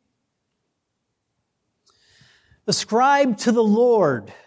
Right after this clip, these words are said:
O sons of the mighty. Ascribe to the Lord glory and strength.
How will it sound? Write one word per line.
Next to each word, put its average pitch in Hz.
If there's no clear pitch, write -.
O 165
sons 147
of 135
the 139
mighty. 139
Ascribe 233
to 233
the 240
Lord 214
glory 175
and 151
strength. -